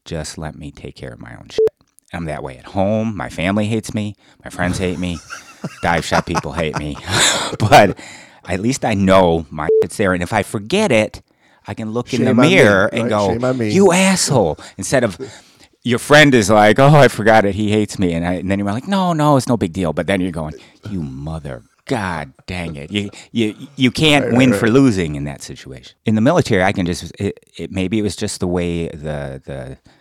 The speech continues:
Speaker 1: the nature of the job is just like, "Don't touch my shit." And everybody respects that, you know, you have a little rank or whatever.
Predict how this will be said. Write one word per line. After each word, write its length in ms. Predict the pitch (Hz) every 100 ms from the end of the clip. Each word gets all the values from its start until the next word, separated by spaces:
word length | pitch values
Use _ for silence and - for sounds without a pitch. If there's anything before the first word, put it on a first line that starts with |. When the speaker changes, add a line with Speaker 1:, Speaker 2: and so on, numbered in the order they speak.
| _ -
Speaker 1:
the 300 | - 80 80
nature 540 | 80 82 85 - - 78
of 120 | 69
the 100 | 69
job 400 | 67 73 73 64
is 140 | 64 -
just 220 | - -
like, 120 | 71
"Don't 180 | 78 71
touch 200 | 67 -
my 60 | 69
shit." 140 | - 440 - _ _
And 120 | 73
everybody 360 | 73 71 73 69
respects 480 | 71 - 82 - -
that, 280 | 69 95 -
you 80 |
know, 240 | 73 67 -
you 240 | 82 76 69
have 180 | 156 139
a 20 |
little 200 | 73 64
rank 420 | 67 65 67 -
or 40 |
whatever. 440 | - 65 64 76